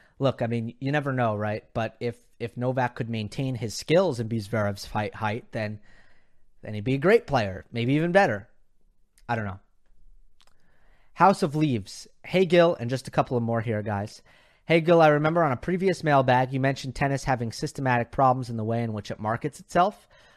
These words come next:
Uh, what do you think are the main problems, and how do you think it can improve?" Long question, could do a twenty-minute video, but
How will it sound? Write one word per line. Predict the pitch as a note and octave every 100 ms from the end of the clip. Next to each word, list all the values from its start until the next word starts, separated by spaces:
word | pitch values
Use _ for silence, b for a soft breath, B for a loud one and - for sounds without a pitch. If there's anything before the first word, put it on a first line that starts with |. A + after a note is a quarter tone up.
| b -
Uh, | A#2
what | D3+
do |
you | A3
think | G#3+ G3+
are | F#3
the |
main | D3 D3 D3
problems, | - C#3+ B2+ A2+ A#2
and | - A#2
how | B2+
do | D#3
you | D#3
think | D#3 C3+
it | -
can | B2+
improve?" | G#2+ - A#2 G2 - _ _ _ _ _ _ _ _ _ _ _ _ _ _ _ _ _ _ _ _ _ _ _ _ _ _ _
Long | C3+ D#3 F3
question, | - D#3+ - D3+
could | - C3+
do | C3+
a |
twenty-minute | B2 E3 D#3 C#3+ C3+
video, | B2 B2 A2 G2+ G2+
but | D#3 B2+ -